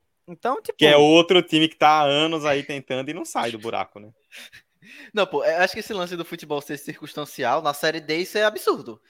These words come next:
Speaker 3: Deus não caminha na Série D, entendeu? Não, não, Deus não caminha na Série D. Então, até a sorte que a gente imagina, ele vai ter um quê ali de planejamento, porque você tem que ter contratado esses jogadores pra no final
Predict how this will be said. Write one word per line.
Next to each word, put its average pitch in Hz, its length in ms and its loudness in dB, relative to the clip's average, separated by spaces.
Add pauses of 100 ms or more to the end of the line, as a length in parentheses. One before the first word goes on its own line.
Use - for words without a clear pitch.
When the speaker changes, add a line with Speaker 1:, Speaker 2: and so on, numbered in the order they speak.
(140)
Speaker 3:
Deus 214 280 2
não 226 160 -2
caminha 220 320 -4
na 185 40 -4
Série 185 200 -8
D, 156 160 -8
entendeu? 110 340 -18
Não, 202 340 -6
não, 190 220 -10
Deus 175 240 -4
não 220 140 -4
caminha 214 300 -4
na 170 60 -6
Série 175 200 -12
D. 123 200 -10 (400)
Então, 165 600 0 (200)
até 208 240 2
a 294 80 8
sorte 180 680 2
que 156 80 -8
a 151 40 -2
gente 151 200 -16
imagina, 143 760 -6 (400)
ele 427 140 0
vai 440 120 0
ter 302 120 -2
um 508 140 -2
quê 254 180 4
ali 247 380 2
de 254 600 -10 (160)
planejamento, 262 720 0
porque 226 320 -6
você 453 120 -6
tem 453 100 -4
que 480 80 -14
ter 453 80 -6
contratado 427 400 -2
esses 202 120 -16
jogadores 185 640 -2
pra 233 160 -4
no 214 100 -8
final 180 720 0